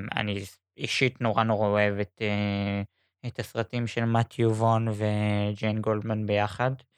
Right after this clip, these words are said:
שהוא מביים ושניהם ביחד כותבים. אה, קיקס הוא אחד הסרטים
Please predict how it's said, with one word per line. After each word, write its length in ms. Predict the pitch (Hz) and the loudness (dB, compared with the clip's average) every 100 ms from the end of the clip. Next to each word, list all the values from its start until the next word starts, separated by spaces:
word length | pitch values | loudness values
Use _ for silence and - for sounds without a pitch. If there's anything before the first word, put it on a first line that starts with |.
| _ _ | _ _
שהוא 480 | - 104 107 104 104 | -6 0 0 0 0
מביים 600 | 104 104 101 104 104 104 | 0 0 2 2 0 0
ושניהם 440 | 98 104 - 101 104 | -2 -4 -4 -4 0
ביחד 360 | 104 104 - | 2 2 -2
כותבים. 460 | - 117 - 113 151 - _ _ _ _ | -8 -16 -4 2 2 0 _ _ _ _
אה, 640 | - 101 98 95 95 95 98 - | -4 -4 -2 -4 -6 -8 -12 -2
קיקס 420 | 123 110 113 - | 0 0 -4 -2
הוא 100 | 110 | -2
אחד 220 | 95 110 | 0 -2
הסרטים 800 | 113 - 110 - 110 107 104 | -2 -2 -6 -4 -6 -6 -6